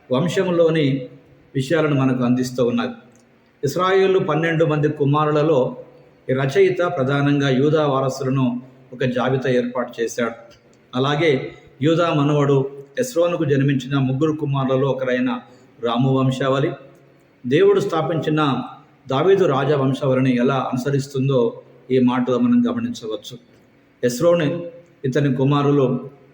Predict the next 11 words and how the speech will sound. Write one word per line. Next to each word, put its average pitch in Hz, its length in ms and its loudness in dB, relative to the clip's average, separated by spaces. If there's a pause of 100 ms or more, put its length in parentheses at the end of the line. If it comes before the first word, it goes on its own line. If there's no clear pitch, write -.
(280)
ఆ, 120 160 -2 (100)
ఎరమ్యేలు, 151 560 2 (580)
కాలేబు 151 340 2
నుండి 156 280 2
అనేక 147 280 2
మంది 143 260 2
వారసులుగా 131 560 0
జన్మించారు. 120 600 -4 (960)
అలాగే 185 460 2
వారు 147 200 2
యూదా, 165 580 2